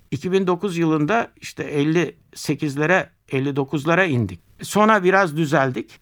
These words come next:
İki bin on üç yılının başında kapasite kullanım oranı yüzde yetmiş iki dolayındaydı.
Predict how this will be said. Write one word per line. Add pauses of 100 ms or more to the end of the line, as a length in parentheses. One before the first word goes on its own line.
(160)
İki
bin
on
üç
yılının
başında
kapasite
kullanım
oranı
yüzde
yetmiş
iki (540)
dolayındaydı.